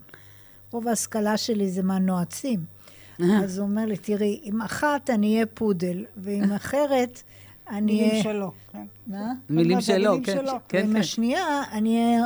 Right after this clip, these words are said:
Speaker 1: רוטוויילר. אז אני רוצה לדעת מי אני, בכדי לדעת עם מי להתחתן. זה פתח לנו אפיק מאוד רחב.
Speaker 3: כן, אני, אני אוסיף, הוא הסביר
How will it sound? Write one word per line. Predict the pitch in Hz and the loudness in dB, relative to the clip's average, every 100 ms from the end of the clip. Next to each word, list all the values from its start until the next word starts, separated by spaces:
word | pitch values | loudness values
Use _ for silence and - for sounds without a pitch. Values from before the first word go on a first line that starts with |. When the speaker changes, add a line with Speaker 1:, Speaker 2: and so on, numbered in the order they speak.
| - | 0
Speaker 1:
רוטוויילר. | 202 226 196 190 170 156 156 - - - - _ - | 0 0 0 -2 -2 -6 -10 -14 -20 -20 -20 _ -8
אז | 185 | -2
אני | 208 208 | 2 2
רוצה | 202 247 | 2 0
לדעת | 240 240 247 240 | 2 0 0 2
מי | 233 | 4
אני, | 233 262 339 | 4 4 2
בכדי | 208 - 202 | -2 0 0
לדעת | 202 208 233 | 2 2 2
עם | 208 | 2
מי | 208 | 2
להתחתן. | 202 - 196 - 175 170 - - - - - - | 0 -4 -12 -8 -10 -10 -14 -20 -20 -20 -20 -8
זה | 226 233 | -6 -4
פתח | 247 240 226 214 - | -6 -4 -4 -4 -4
לנו | 196 202 214 202 185 | -4 -2 -2 -2 -4
אפיק | 170 - 226 220 - | -8 -2 -2 -2 -2
מאוד | 196 196 190 214 220 214 202 | -2 0 2 4 4 2 0
רחב. | 196 180 - - 202 180 160 - | 0 0 -2 -2 -2 -2 -8 -16
Speaker 3:
כן, | - 190 - 202 | -16 -16 -12 -10
אני, | 202 | -6
אני | 214 196 | -4 -6
אוסיף, | - 277 247 | -6 -6 -4
הוא | |
הסביר | 214 180 180 226 | -4 -2 0 0